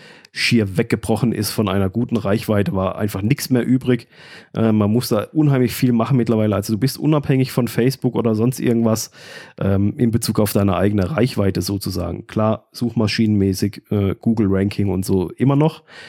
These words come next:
Aber du hast deine eigenen Spielregeln. Auf deiner eigenen Webseite gelten deine <laughs> Gesetze, sagen wir es mal so. Wenn man jetzt, äh, mal absieht von der,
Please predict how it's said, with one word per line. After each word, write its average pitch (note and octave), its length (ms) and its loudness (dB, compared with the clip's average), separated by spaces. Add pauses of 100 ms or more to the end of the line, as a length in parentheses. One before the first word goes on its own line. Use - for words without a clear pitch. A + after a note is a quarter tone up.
(340)
Aber A2 220 0
du A2 140 -2
hast - 240 -4
deine A#2 200 2
eigenen A2 280 0
Spielregeln. B2 540 0
Auf F#2+ 140 -6
deiner G#2+ 240 -4
eigenen A2+ 240 0
Webseite G#2+ 440 0
gelten G#2 360 0
deine A#2+ 460 2 (300)
<laughs> - 320 -10
Gesetze, D#3 600 -4 (300)
sagen C#3+ 240 2
wir C3 60 4
es B2+ 120 -2
mal B2 120 4
so. B2+ 320 2 (320)
Wenn B2+ 180 2
man C3+ 160 4
jetzt, B2+ 280 0
äh, B2 220 0
mal A2+ 320 0
absieht A#2+ 480 -4
von A#2 240 -2
der, A2 280 0